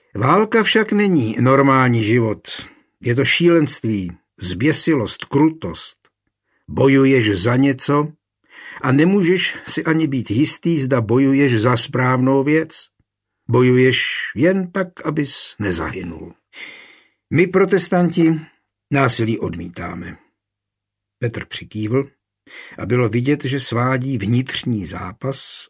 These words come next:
aby mne opravil. Ale nakonec si to rozmyslel a jen polohlasně upozornil, že i katolíci ctí mírumilovný odkaz Ježíše Krista. Ani já nechtěl vyvolat hádku, i když s ohledem na to, co píšeme,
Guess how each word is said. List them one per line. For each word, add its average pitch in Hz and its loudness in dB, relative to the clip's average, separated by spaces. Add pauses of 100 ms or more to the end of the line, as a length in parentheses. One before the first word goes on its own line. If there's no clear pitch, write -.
aby 110 -6
mne 113 -6
opravil. - -12 (140)
Ale 175 0 (380)
nakonec 135 -6
si - -14
to 87 -14
rozmyslel 139 -2 (760)
a 156 0
jen 151 4
polohlasně 156 2
upozornil, 135 2
že 123 0
i 135 -4
katolíci 147 0
ctí 127 0
mírumilovný 117 0
odkaz 113 -6
Ježíše 95 -8
Krista. 87 -14 (760)
Ani 120 0
já 127 -4
nechtěl 139 -2
vyvolat 127 -2
hádku, 120 -2 (320)
i 131 -2
když 117 -2
s - -6
ohledem 117 2
na 117 0
to, 117 -2
co 117 -2
píšeme, 113 -2